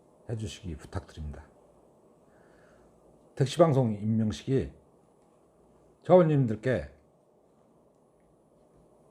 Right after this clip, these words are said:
이천이십일 년 추석 한가위 가족과 함께 즐거운 추석 명절 보내시라고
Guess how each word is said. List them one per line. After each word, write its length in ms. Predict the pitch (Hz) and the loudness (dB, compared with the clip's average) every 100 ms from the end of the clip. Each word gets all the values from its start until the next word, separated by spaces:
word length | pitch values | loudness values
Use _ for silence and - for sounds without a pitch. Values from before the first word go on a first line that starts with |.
| - - _ - - - - - _ | -20 -20 _ -20 -20 -20 -20 -20 _
이천이십일 760 | 143 139 180 143 143 143 135 127 | -6 4 4 4 2 0 2 2
년 240 | 107 73 - - _ _ - - _ _ _ | 0 -4 -14 -20 _ _ -20 -20 _ _ _
추석 340 | - 147 131 | -4 -2 -2
한가위 440 | 127 117 98 80 - - - - _ - - - - _ - | -4 -4 -4 -6 -12 -20 -20 -20 _ -20 -20 -20 -20 _ -12
가족과 380 | 123 123 123 | -8 -4 -2
함께 420 | 98 82 - 104 71 - - - - - - - - - - _ _ - _ _ _ | -2 -4 -6 -6 -8 -16 -20 -20 -20 -20 -20 -20 -20 -20 -20 _ _ -20 _ _ _
즐거운 640 | - 139 139 160 135 92 78 - | -8 0 6 6 6 -2 -10 -18
추석 220 | - 156 | -6 -2
명절 400 | 120 113 104 92 | -2 -4 -6 -8
보내시라고 680 | - 107 90 95 80 90 | -8 -10 -8 -10 -8 -10